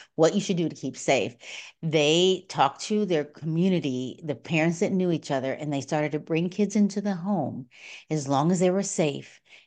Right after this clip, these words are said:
and as long as they weren't exposing themselves to other people so other parents could go to work.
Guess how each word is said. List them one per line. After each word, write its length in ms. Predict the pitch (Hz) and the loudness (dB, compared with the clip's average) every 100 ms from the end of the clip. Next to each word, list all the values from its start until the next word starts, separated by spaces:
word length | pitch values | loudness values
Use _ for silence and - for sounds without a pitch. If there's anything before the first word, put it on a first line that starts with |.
| - | -10
and 80 | |
as 100 | 139 | -6
long 220 | 151 143 185 | -2 0 2
as 80 | |
they 140 | 170 175 | 2 2
weren't 180 | 175 170 | 2 -2
exposing 800 | 170 - 180 180 170 151 143 - | -4 0 4 4 4 0 -2 -4
themselves 480 | 147 131 120 131 120 | -4 -4 0 0 0
to 120 | - | -4
other 200 | 139 156 | -2 -2
people 520 | 151 175 170 135 123 - - | -2 -2 0 0 -2 -6 -8
so 180 | 160 - | -4 -2
other 160 | 160 151 | -2 -6
parents 360 | - 151 139 | -6 -8 -8
could 120 | - 135 | -8 -4
go 140 | 120 | -4
to 60 | 113 | -4
work. 340 | 101 - _ | -10 -14 _